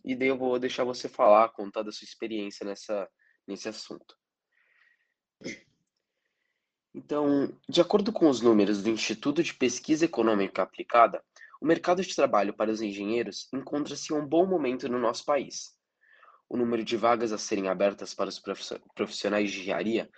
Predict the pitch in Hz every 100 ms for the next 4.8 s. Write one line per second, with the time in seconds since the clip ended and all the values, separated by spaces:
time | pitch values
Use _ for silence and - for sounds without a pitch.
0 | - _ - 110 107 120 110 - 147 165
1 | 127 107 123 139 _ - 131 151 175 160
2 | 151 - 147 147 147 170 170 123 101 -
3 | - _ _ _ - 104 127 120 123 127
4 | 113 127 113 135 123 95 - -